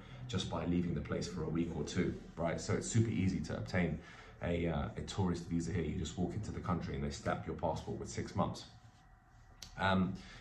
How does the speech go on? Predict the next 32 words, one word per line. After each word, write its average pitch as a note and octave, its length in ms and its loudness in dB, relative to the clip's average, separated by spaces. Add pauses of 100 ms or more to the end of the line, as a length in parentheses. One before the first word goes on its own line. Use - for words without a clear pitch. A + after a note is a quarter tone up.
(120)
so - 140 0
yeah, F#2+ 320 6 (120)
you G2+ 80 2
know, F2+ 200 4
again, F#2+ 380 6
why G2 200 4
I F#2+ 80 6
left F#2 260 2
the F2+ 60 0
U F#2 200 4
K. F2+ 340 4 (1200)
I - 40 4
left D3+ 220 6
the A#2 60 4
U C3+ 100 6
K C#3+ 240 4
because A2 260 2
I A#2+ 60 6
wanted B2 260 6
new C#3+ 120 6
challenges. - 720 2
I, G2+ 380 4
um, G2+ 360 4
I A#2 80 4
didn't A2+ 220 6
feel F#2+ 200 4
trapped. - 520 0
I've - 100 -2
never F#2+ 220 2
been F#2 420 2
trapped - 460 0
there, G#2+ 280 6